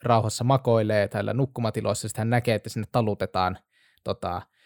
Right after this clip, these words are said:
McMurphyä, niin sitten siinä on vähän samanlainen, että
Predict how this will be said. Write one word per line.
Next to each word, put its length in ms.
McMurphyä, 800
niin 160
sitten 320
siinä 180
on 60
vähän 160
samanlainen, 440
että 220